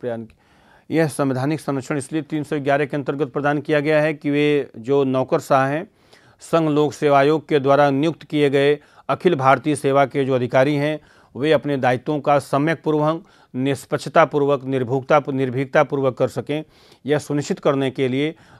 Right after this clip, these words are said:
लोक सेवकों को भी संवैधानिक संरक्षण संविधान के आर्टिकल तीन सौ ग्यारह, थ्री हंड्रेड इलेवन के अंतर्गत दिया गया है।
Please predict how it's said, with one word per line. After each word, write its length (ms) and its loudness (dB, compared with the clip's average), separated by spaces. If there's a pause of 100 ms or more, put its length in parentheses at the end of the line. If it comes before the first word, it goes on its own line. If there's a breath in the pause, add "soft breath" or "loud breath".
लोक 300 0
सेवकों 480 -2
को 140 0
भी 140 -2
संवैधानिक 680 -2
संरक्षण 580 -4 (300 soft breath)
संविधान 440 0
के 100 -2
आर्टिकल 300 0
तीन 200 -6
सौ 160 -4
ग्यारह, 280 4
थ्री 200 -4
हंड्रेड 340 -2
इलेवन 260 0
के 120 -4
अंतर्गत 360 -4
दिया 240 -4
गया 160 -4
है। 140 -8